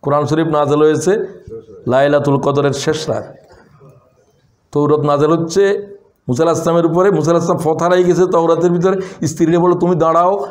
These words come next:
দূরে আগুন দেখা যাচ্ছে, আমি সেখানে যাই, আর তুমি তো হাঁটতে পারতেছো না, আমি তো পথ হারিয়ে ফেলছি, মরুভূমির ভিতরে পথ হারাই গেলে তো মরণ।" যত যায় আগুন দূরে, যত যায় আগুন দূরে, ঘুরতে ঘুরতে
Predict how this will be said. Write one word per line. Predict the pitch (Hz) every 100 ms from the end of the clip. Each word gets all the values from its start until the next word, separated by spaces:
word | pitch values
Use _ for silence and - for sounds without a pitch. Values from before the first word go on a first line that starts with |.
| - 120
দূরে | 147 160
আগুন | 147 147 147
দেখা | 151 170
যাচ্ছে, | 165 165 170
আমি | 151 151
সেখানে | 151 143 160 151
যাই, | 156 170 175 - - - -
আর | 139 127
তুমি | 127 147
তো | 151
হাঁটতে | 135 139 143
পারতেছো | 131 131 127 143
না, | 160
আমি | 147 143
তো | 143
পথ | 147 147 143
হারিয়ে | 151 147
ফেলছি, | 139 131 131
মরুভূমির | 135 143 156 147
ভিতরে | 147 151 139
পথ | 139
হারাই | 143 143
গেলে | 143 139
তো | 147
মরণ।" | 131 120 117 - 220 220 139 127 107 196 190 185 - _ _ _ _ _ _ _ _ _ _ _ -
যত | 147 160 202
যায় | 180 196
আগুন | 190 156 175
দূরে, | 175 185
যত | 151 143 151 151
যায় | 175
আগুন | 180 151 160
দূরে, | 170 135
ঘুরতে | 151 170 180
ঘুরতে | 180 185 185 220 226